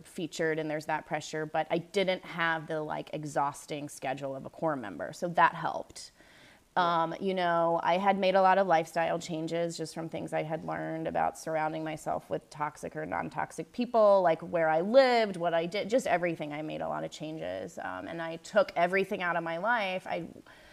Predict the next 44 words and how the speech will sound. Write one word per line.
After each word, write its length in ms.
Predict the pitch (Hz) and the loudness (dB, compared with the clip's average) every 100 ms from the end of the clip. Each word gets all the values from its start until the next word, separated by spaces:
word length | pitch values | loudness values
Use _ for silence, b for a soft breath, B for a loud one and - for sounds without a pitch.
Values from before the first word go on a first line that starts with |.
| B B | B B
I 240 | - 185 - - | -4 -4 -4 -10
went 340 | 190 185 - | -6 -4 -4
through 300 | 196 180 180 | -2 -2 0
this 240 | 175 175 - | 0 -2 -2
kind 240 | - 170 | -8 -6
of, 120 | 165 | -6
like, 220 | - 160 - | -6 -6 -8
checklist 500 | - 156 165 160 165 | -4 -2 -2 -6 -6
of 120 | 190 | -6
what's 200 | 160 - | -6 -6
important 420 | 165 165 156 160 | -8 -6 -8 -8
and 60 | 160 | -10
what's 200 | - - | -10 -8
not, 280 | 208 190 | -4 -4
and 80 | 165 | -4
I 80 | 165 | -8
took 240 | 165 165 | -8 -8
everything 380 | 160 165 160 160 | -8 -8 -8 -10
out 220 | 151 - | -10 -8
that 200 | - - - _ - | -6 -8 -10 _ -10
wasn't, 600 | 170 175 190 165 160 - | 0 0 0 -4 -6 -6
and 220 | 170 170 - | -6 -8 -8
it, 220 | 160 165 | -10 -2
ballet 360 | 165 156 185 175 | 2 4 4 2
was 180 | 180 | 0
the, 140 | 175 175 | -2 -8
li-, 140 | 175 214 | 2 4
literally, 600 | 208 226 262 254 208 190 | 8 10 12 10 6 2
like, 300 | 170 175 - | 2 0 -2
the 100 | 180 | -6
thing 260 | - 202 | -4 -4
left. 640 | 190 240 233 73 220 - - B B B B - | 2 4 4 0 -8 -14 -20 B B B B 0
And 140 | 226 | 2
I 120 | 233 | 4
was 180 | 233 233 | 4 4
like, 200 | 233 226 | 4 4
"I'm 160 | 190 202 | 4 0
just 200 | 208 - | -2 2
so 100 | 214 | 2
happy, 340 | 190 160 156 | 4 4 2
like, 220 | 135 147 | 0 0
I 100 | 151 | -2
can 200 | 151 156 | -2 -4
just 400 | 156 151 - - | -4 -6 -8 -18